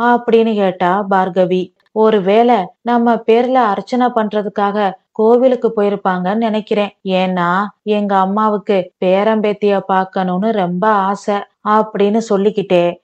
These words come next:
பார்கவிய பார்த்து கண்ணடிச்சான் ஆதி. பார்கவி வெக்கப்பட்டுக்கிட்டே சொன்னா, "சரி, சரி, வாங்க, இப்படி வெயில நிக்காம வெளியில வாசப்படியில உட்காரலாம்," அப்படின்னு சொல்லிட்டு பார்கவி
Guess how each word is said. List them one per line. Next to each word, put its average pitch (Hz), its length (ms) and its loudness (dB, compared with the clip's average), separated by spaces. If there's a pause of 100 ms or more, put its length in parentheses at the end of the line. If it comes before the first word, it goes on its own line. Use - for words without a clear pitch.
(140)
பார்கவிய 240 560 2
பார்த்து 196 500 -2
கண்ணடிச்சான் 190 800 -2
ஆதி. 185 500 -2 (240)
பார்கவி 196 640 0 (140)
வெக்கப்பட்டுக்கிட்டே 208 760 0
சொன்னா, 185 600 -2
"சரி, 185 340 -4
சரி, 185 300 2
வாங்க, 202 580 -2
இப்படி 196 340 0
வெயில 208 440 0
நிக்காம 180 640 -2 (240)
வெளியில 202 380 4
வாசப்படியில 190 720 0
உட்காரலாம்," 180 460 -2 (260)
அப்படின்னு 214 480 0
சொல்லிட்டு 180 680 0 (200)
பார்கவி 220 580 2